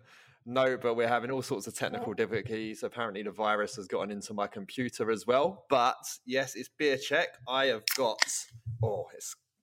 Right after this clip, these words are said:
splashed all over my face. That's what she said.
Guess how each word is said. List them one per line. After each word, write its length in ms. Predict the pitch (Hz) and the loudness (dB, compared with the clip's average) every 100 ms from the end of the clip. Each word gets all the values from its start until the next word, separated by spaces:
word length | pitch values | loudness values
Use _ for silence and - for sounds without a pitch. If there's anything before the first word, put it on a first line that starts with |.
| _ | _
splashed 460 | - - 127 - 123 | -12 -4 -4 -2 0
all 120 | 120 | 2
over 180 | 110 104 | 2 2
my 120 | 107 | 0
face. 460 | - 98 87 - - - - _ - | 2 2 0 -6 -14 -20 -20 _ -20
That's 180 | - _ _ _ | -20 _ _ _
what 160 | - - | -16 -14
she 180 | 92 87 | -16 -10
said. 220 | 69 | -10